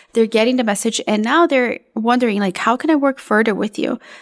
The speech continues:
A podcast can do that for you. So I just want to put out there is, there are no rules to podcasting. Okay, so yes, can you podcast weekly? Absolutely. But also, I don't want this to be another burden on you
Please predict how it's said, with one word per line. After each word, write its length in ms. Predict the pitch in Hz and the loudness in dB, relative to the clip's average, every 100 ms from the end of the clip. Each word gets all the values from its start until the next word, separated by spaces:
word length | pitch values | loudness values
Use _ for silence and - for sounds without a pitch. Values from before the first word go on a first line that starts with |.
| - | -12
A 80 | 233 | -8
podcast 500 | - 226 226 254 233 | -2 -2 0 -2 -2
can 140 | 233 | 0
do 80 | 220 | 0
that 140 | 202 185 | 0 -2
for 160 | - | -2
you. 140 | - 175 | -2 -2
So 340 | - 240 220 - - | 0 0 0 -4 -4
I 80 | 254 | -2
just 240 | 320 - | -2 -2
want 120 | 415 | -4
to 20 | |
put 100 | - | 0
out 120 | 247 233 | 0 2
there 140 | 226 | 2
is, 140 | 254 | 0
there 180 | 254 247 | 0 -2
are 200 | - 262 | 0 2
no 100 | 320 | 2
rules 340 | 262 220 226 - | 2 0 -2 -4
to 60 | - | -6
podcasting. 760 | - 214 - 202 - - - - _ _ | -2 -2 -2 -8 -6 -8 -8 -12 _ _
Okay, 260 | 214 214 214 | -4 0 0
so 400 | 220 233 214 214 - - _ | 0 0 0 -2 -8 -20 _
yes, 300 | 269 254 - | -2 -2 -2
can 160 | - 233 | 0 0
you 100 | 254 | 0
podcast 800 | - 196 196 226 214 - - 269 - | 0 -2 -2 -2 -2 -4 -10 -12 -6
weekly? 540 | 214 214 214 294 294 - | -2 -2 0 0 -2 -2
Absolutely. 600 | 247 247 - 220 220 202 | -2 -2 -4 -2 0 0
But 240 | 190 - - | 0 -4 0
also, 560 | 220 254 - 185 - - - - | 0 0 -2 -2 -4 -8 -20 -8
I 160 | - 226 | -2 2
don't 180 | 247 262 | 2 2
want 340 | 233 247 220 | 2 0 0
this 180 | 208 220 | -2 -2
to 100 | - | -2
be 320 | 208 208 208 - | 0 2 0 0
another 280 | 208 208 214 | -2 0 -2
burden 400 | 208 202 208 233 | 0 0 0 2
on 100 | 220 | 2
you 340 | 214 208 214 | 2 2 0